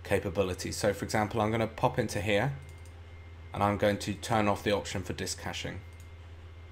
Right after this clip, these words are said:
Okay, so we've now configured the server farm. The next step is to change the scope of the rule so it only applies to one particular,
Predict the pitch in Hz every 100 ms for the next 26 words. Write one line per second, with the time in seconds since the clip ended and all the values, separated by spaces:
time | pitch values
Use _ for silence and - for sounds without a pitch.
0 | - - - - - - - - - -
1 | - - - - - - - 101 95 90
2 | 87 - 123 120 127 131 160 151 135 131
3 | - - 104 101 92 104 101 98 - -
4 | - - 113 123 139 - - 104 104 -
5 | 107 90 - 113 104 104 85 127 120 113
6 | - 107 - 127 123 120 110 101 117 117
7 | 90 95 - 104 104 117 117 117 107 -
8 | 110 104 90 - 104 101 107 104 101 98
9 | 104 104 98